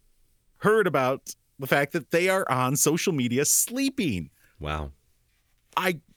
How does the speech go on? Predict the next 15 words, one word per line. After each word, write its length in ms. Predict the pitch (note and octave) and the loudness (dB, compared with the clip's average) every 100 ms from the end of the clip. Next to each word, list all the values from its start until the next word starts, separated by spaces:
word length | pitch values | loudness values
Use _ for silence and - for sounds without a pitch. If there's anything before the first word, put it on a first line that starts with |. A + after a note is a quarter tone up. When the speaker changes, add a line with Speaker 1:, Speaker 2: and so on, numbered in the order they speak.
| _ | _
Speaker 1:
I'm 240 | E3 F#3 F#3 | 2 2 2
completely 680 | G3 E3 - G3 F3+ D3+ D3 | -2 -4 -2 -4 0 -2 -2
beside 420 | A#2+ - G#2 G#2+ | -2 -2 0 0
myself 280 | A2+ B2+ A#2+ | -2 -2 -2
on 120 | B2 | -2
this. 120 | B2 C3 | -4 -4
I 60 | |
don't 280 | B2 C3 A#2+ | 0 0 0
understand 380 | B2 A2+ A#2 A#2 | -2 -2 -2 -2
because 240 | A#2 A#2 | -2 -2
then, 220 | C#3+ C#3+ - - - - | -2 -2 -4 -14 -10 -2
you 60 | |
know, 180 | A#2 G2+ | -2 -2
my, 200 | - E2+ | -6 -8
my 320 | A2+ B2+ A2 | -4 0 0